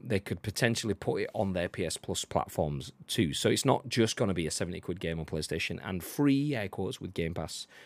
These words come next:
You can also get it free, air quotes, with your P S Plus subscriptions. Ish.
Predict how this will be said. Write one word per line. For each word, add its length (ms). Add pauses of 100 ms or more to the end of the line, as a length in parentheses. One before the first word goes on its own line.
(100)
You 80
can 120
also 180
get 140
it 100
free, 540 (400)
air 100
quotes, 460
with 240
your 120
P 160
S 80
Plus 200
subscriptions. 760 (920)
Ish. 580